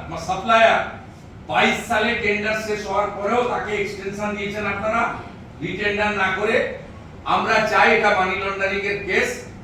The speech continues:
এনফোর্সমেন্ট ডাইরেক্টরেটকে আপনি হ্যান্ড ওভার করুন। সেকেন্ড থিং হচ্ছে director of Drug Controller, তার ইন্টারভেনশন আমরা চাই। তারা যাতে এই ব্যাপারে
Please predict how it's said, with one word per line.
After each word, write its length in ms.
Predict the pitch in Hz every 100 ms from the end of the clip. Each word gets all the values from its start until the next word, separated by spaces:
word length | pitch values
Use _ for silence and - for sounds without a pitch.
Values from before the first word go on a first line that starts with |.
| - - -
এনফোর্সমেন্ট 640 | - 190 202 202 220 202
ডাইরেক্টরেটকে 640 | 185 - 180 196 190 190 196
আপনি 200 | 185 170
হ্যান্ড 260 | 170 156
ওভার 220 | 156 151
করুন। 240 | - - - - - - - - -
সেকেন্ড 480 | - 196 226 247 247
থিং 140 | 254
হচ্ছে 300 | 240 240 240 247 262 254 - - - - - - - - - - - - - - -
director 480 | - - 247 247 254
of 80 | 254 -
Drug 220 | 214 233 233
Controller, 500 | 240 226 226 214 - - - - - - -
তার 220 | 214 226 226 226
ইন্টারভেনশন 680 | 226 247 220 233 226 247 247
আমরা 180 | 226 226 208
চাই। 160 | - - - - - - - - - - - - -
তারা 240 | 190 226 233
যাতে 260 | 233 233 240 247 247 - - - - - - - - 180
এই 80 | 233 233
ব্যাপারে 400 | 226 226 233